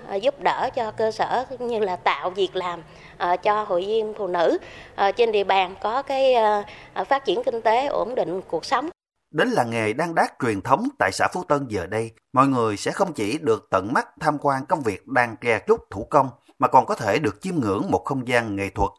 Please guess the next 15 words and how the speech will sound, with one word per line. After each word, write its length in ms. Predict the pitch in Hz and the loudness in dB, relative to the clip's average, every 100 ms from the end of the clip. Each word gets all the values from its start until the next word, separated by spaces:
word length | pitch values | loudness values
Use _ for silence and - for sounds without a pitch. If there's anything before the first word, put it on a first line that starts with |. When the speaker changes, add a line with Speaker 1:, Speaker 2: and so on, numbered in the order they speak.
| - | -2
Speaker 2:
với 120 | 190 | 2
đầy 160 | 170 107 | 4 4
đủ 260 | 101 107 170 | 2 -2 -2
những 180 | 135 156 | -2 -2
mặt 140 | - | -4
hàng 320 | - 107 90 | -4 -6 -4
mây, 300 | 110 131 127 _ - | -2 -2 -4 _ -2
tre, 300 | 123 120 117 _ - | 0 0 -4 _ -4
đan 200 | 123 107 | 0 2
đát 240 | 113 - | 2 0
được 200 | 127 - - | -4 -8 -6
thu 200 | 120 110 | -6 0
gom, 280 | 120 117 110 - | 4 4 0 -2
tập 120 | 120 - | -2 0
trung 240 | 139 120 | 0 0